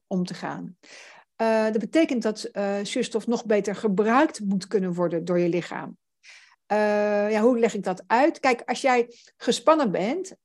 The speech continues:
eh, dan is je ademhaling hoog. Hè, een hele leuke oefening voor, eh, voor iedereen die luistert, vind ik bijvoorbeeld van, nou, als je naar deze podcast luistert,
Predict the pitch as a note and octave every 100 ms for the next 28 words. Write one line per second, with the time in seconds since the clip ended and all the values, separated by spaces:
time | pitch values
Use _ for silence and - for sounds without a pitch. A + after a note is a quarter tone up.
0 | _ G#3+ G#3 G#3+ G#3+ A3+ A3+ A3+ - -
1 | - B3 A#3+ G#3 G3 G3 F3 E3 D#3 -
2 | - _ _ _ - B3 F#3+ G3 B3 A#3+
3 | A3+ A3 A3 - - - _ - D4 C4+
4 | A#3+ A3 - A3 G#3 G#3 - - F#3 F#3
5 | - C4+ A#3 F#3+ F3+ F#3+ G3+ B3+ - A#3+
6 | A#3+ A3+ G#3+ G3 A3 G3 G3 G#3 F#3+ F#3
7 | - _ - F#3 - G3+ A3 F#3 F#3 F#3
8 | F3+ C4+ - A#3+ A#3 - A3+ A3 A3 A3+
9 | -